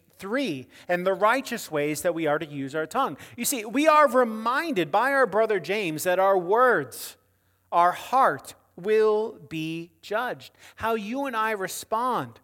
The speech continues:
to circumstances and suffering, how we treat others, it matters in the sight of God.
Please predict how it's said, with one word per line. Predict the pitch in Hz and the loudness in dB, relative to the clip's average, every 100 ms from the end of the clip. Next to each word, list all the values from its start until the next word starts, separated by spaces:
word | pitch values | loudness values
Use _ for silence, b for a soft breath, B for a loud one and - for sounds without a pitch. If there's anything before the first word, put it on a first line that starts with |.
| _ _ _ _ | _ _ _ _
to | - | -6
circumstances | 202 - 214 226 247 - 196 185 185 160 | -4 -2 -4 -2 -4 -4 -6 -6 -6 -6
and | 156 | -8
suffering, | - 208 240 156 127 127 _ B B - | -2 -2 -2 -4 -8 -10 _ B B -8
how | 214 240 247 | -2 0 0
we | 226 233 | -2 -6
treat | 196 - 240 226 | -8 -10 -10 -4
others, | 190 233 139 123 - - _ _ _ _ _ _ _ _ | -4 -4 -6 -10 -20 -20 _ _ _ _ _ _ _ _
it | 214 233 180 | -6 -6 -14
matters | 180 214 254 196 117 107 - - _ _ _ _ _ _ _ _ _ - | -12 -8 -8 -8 -10 -14 -16 -16 _ _ _ _ _ _ _ _ _ -10
in | 180 180 | -8 -8
the | 180 | -10
sight | - 131 135 | -8 -6 -6
of | 151 - | -10 -6
God. | 156 190 151 | -6 -6 -10